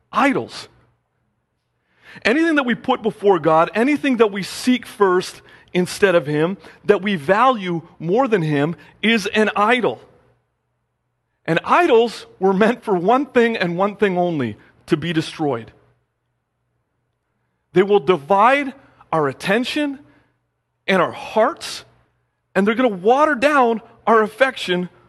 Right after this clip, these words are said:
for Jesus. And so we gotta throw them off. Not only do we need to, to see distractions for what they are, but we also need our, to, to see ourselves for who we are.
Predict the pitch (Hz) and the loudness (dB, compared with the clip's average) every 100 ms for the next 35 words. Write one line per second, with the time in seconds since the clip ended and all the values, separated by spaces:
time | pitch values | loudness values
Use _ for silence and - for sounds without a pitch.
0 | _ - 180 165 208 135 117 - - _ | _ -4 -2 0 -2 -4 -10 -14 -20 _
1 | _ _ _ _ _ _ _ _ _ _ | _ _ _ _ _ _ _ _ _ _
2 | _ _ _ _ _ - 127 170 151 160 | _ _ _ _ _ -20 -6 -4 0 0
3 | 147 147 143 131 127 113 - _ _ _ | -2 -2 -4 -2 -6 -10 -18 _ _ _
4 | _ _ _ _ _ _ _ _ _ _ | _ _ _ _ _ _ _ _ _ _
5 | _ _ _ _ _ _ _ _ _ _ | _ _ _ _ _ _ _ _ _ _
6 | - 247 294 285 247 247 233 - 185 165 | 2 2 4 0 0 2 2 4 4 4
7 | - 185 - 220 185 170 - 202 226 233 | -2 -2 -2 -4 -2 -4 -2 0 0 -4
8 | 208 165 - 165 151 143 170 165 147 143 | -6 -6 -4 0 0 2 -2 0 0 2
9 | 151 175 185 208 247 269 269 233 214 202 | 2 0 -2 0 0 0 -2 0 2 0
10 | - 190 185 - - 175 - 202 170 - | -4 -2 -2 -2 -10 -8 -2 0 -2 -2
11 | 240 214 196 - 180 147 208 190 - - | 0 0 -2 0 0 0 -4 -4 -8 -20
12 | - 147 208 294 180 160 117 - | -16 -4 0 0 2 -2 -2 -10